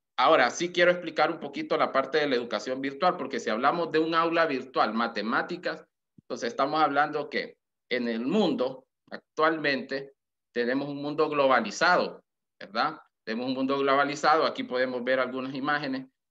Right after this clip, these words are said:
donde los niños controlan, eh, la tecnología a veces hasta mejor que uno. Eh, ¿cómo están recibiendo sus clases? De forma virtual, ¿sí?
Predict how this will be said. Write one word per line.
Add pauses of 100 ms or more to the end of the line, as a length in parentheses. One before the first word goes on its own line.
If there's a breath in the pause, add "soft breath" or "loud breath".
(180)
donde
los
niños (240)
controlan, (360)
eh,
la
tecnología
a
veces
hasta
mejor
que
uno. (680)
Eh,
¿cómo
están
recibiendo
sus
clases?
De
forma
virtual, (460)
¿sí?